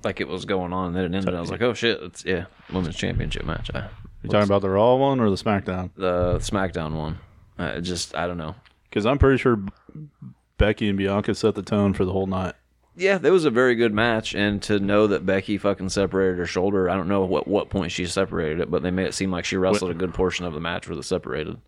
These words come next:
Speaker 2: Uh, Bianca picked her up to do the jaded, uh,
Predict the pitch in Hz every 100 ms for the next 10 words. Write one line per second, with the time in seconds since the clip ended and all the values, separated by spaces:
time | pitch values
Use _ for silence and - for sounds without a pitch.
0 | _ - 95 92 90 87 - _ _ _
1 | _ _ _ _ _ _ _ - - _
2 | _ - 208 214 208 - 208 - 202 -
3 | 101 95 95 95 107 117 117 101 _ _
4 | _ _ _ _ _ _ _ _ _ _
5 | _ _ _ 90 92 95 92